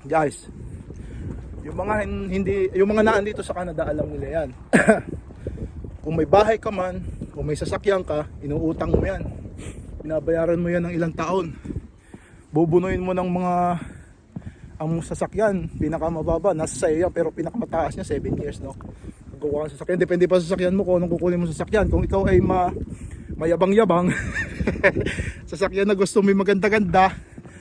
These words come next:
talagang yung pampapogi, yung pangpano, ay talagang ang bi-weekly or weekly mo na malaki babayaran mo. Pero at least, ano, kaya mo naman yan mabayaran. Yun nga lang,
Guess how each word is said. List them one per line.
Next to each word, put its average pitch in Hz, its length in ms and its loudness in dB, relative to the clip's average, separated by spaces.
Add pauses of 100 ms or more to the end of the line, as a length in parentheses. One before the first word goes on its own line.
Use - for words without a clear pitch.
(220)
talagang 156 320 0
yung 185 180 2
pampapogi, 190 840 4
yung 185 100 0
pangpano, 170 640 -4
ay 147 140 -6
talagang 175 480 -6 (840)
ang 185 560 0
bi-weekly 185 400 4
or 185 160 2
weekly 180 320 -2
mo 175 80 -2
na 170 80 -4
malaki 160 240 -4
babayaran 156 560 -2
mo. 147 160 -4
Pero 214 320 2 (560)
at - 160 -2
least, 165 320 -4 (580)
ano, 175 320 0 (240)
kaya 233 240 6
mo 220 160 4
naman 165 240 2
yan 160 200 -2 (680)
mabayaran. 156 640 2 (800)
Yun 175 140 -2
nga 262 100 2
lang, 180 220 6